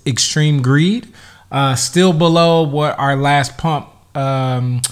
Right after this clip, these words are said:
time period was, uh, over the past ye-, course of this year. Uh, as I mentioned, was over ninety for about, uh, almost two months. So, uh, once we start to see that ninety level and then for it to hold,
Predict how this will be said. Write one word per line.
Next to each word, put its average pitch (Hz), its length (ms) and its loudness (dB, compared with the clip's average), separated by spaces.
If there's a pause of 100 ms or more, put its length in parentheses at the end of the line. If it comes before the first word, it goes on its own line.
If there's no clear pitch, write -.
(200)
time 156 260 0
period 147 320 0
was, 139 680 -2 (280)
uh, 131 280 -4
over 139 220 -2
the 131 100 -2
past 143 460 0
ye-, 143 220 -2
course - 340 -2
of 139 60 -2
this 131 260 -2
year. 180 500 2 (320)
Uh, - 60 -6
as 131 180 0
I 135 60 0
mentioned, 135 380 0
was 123 100 0
over 131 240 0
ninety 131 400 0
for 123 220 -4
about, 120 560 -2 (240)
uh, 127 60 -8
almost 143 500 -2
two 147 120 -2
months. 135 380 -2
So, 120 460 -4 (280)
uh, 127 160 -4
once 131 280 -2
we 139 80 0
start 135 400 -2
to 131 100 -4
see 139 280 -2
that 131 220 0
ninety 127 380 0
level 127 540 0
and 123 240 -6
then 123 80 -2
for 135 260 -6
it 123 80 -6
to 120 120 -8
hold, 151 680 2